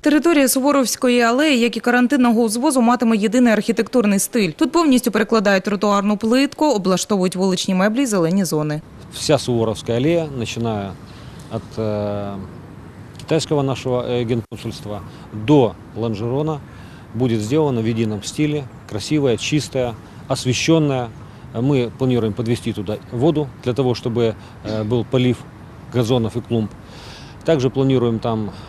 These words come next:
Speaker 2: е, построєння дитячої і спортивної площадки.
Speaker 1: Відреконструюють і павільйон, де раніше грали в шахи. Комплексне оновлення підпірної стіни триває вздовж карантинного узвозу. Надалі стіну перетворять на велике полотно художників.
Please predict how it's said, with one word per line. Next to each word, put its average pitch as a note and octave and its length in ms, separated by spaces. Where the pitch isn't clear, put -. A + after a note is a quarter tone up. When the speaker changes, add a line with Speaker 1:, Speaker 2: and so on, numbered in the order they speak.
Speaker 2:
е, G#2+ 200
построєння A2+ 600
дитячої A#2+ 360
і - 20
спортивної C3+ 480
площадки. A#2+ 580
Speaker 1:
Відреконструюють C#4+ 880
і A#3+ 40
павільйон, A#3 400
де G#3+ 80
раніше A3 340
грали G3 280
в G3 40
шахи. F#3 380
Комплексне G3+ 540
оновлення G#3+ 420
підпірної G#3 480
стіни A3+ 280
триває G#3 380
вздовж G3+ 220
карантинного G3 580
узвозу. G3 560
Надалі C4+ 320
стіну A#3+ 280
перетворять A3 440
на G3+ 80
велике G#3+ 280
полотно G3+ 340
художників. F3+ 580